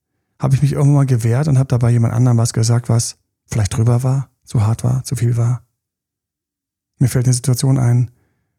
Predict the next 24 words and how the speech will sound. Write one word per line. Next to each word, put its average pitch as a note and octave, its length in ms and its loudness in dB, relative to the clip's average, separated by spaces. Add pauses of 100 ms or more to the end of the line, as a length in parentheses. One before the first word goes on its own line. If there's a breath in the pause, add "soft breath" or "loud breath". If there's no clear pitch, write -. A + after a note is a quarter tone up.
(200)
die C3+ 80 -2
sehr, D3 180 0
sehr C#3 120 0
unangenehm B2+ 460 2
war, C3 240 0 (420)
die - 120 -6
mir B2+ 120 0
von B2 160 -2
mir A#2 160 0
passiert C3 320 -4
ist C3+ 80 -4
vor A#2 120 -6
vielen A#2+ 220 -2
Jahren. A#2 380 -2 (1300)
Und, A2 440 -2
ähm, A2 440 -2
wir A#2 80 -4
haben G#2+ 100 -2
es G#2 100 -6
dann G#2 420 -4 (640)
mit - 320 -8 (1300)
einem G#2 300 0
aus A2 220 -4
meinem A2 380 -2